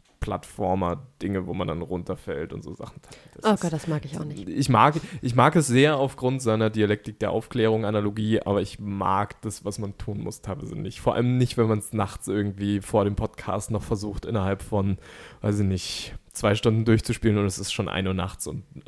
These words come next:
Speaker 1: jemand anders da sagt, „Hast du damit jetzt mal auf? Bist du damit jetzt endlich durch?“ <laughs> Das ist halt nicht so toll.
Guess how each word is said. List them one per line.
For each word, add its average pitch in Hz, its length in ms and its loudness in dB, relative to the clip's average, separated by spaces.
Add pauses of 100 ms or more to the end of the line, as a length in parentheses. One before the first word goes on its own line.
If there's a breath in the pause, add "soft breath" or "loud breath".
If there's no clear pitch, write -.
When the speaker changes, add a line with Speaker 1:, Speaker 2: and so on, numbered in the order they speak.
(180)
Speaker 1:
jemand 95 240 -4
anders 95 220 -4
da 87 220 -4
sagt, 92 240 -6 (160 loud breath)
„Hast 135 160 4
du 160 40 -8
damit 165 280 8
jetzt 156 160 10
mal 143 160 12
auf? 156 640 12
Bist 156 180 6
du 156 40 4
damit 156 260 12
jetzt 156 140 10
endlich 151 320 8
durch?“ 170 540 12
<laughs> - 60 -12 (400 loud breath)
Das 123 180 2
ist - 60 -2
halt 113 140 -2
nicht 113 140 0
so 101 120 2
toll. - 280 8